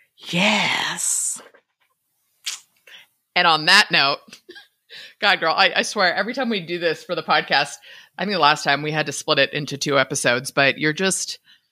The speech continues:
Speaker 2: you are fire, and I am grateful and appreciative for you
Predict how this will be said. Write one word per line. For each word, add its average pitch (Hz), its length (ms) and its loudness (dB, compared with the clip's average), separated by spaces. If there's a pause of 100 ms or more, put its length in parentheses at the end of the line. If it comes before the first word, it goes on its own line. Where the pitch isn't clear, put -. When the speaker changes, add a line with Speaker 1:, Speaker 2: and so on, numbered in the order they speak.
(240)
Speaker 2:
you 311 300 4
are 214 200 8
fire, 160 720 4
and 156 400 -2
I 160 160 -4
am 160 160 -8
grateful 156 420 -6
and 156 80 -10
appreciative 143 500 -12
for 147 140 -8
you 147 200 -8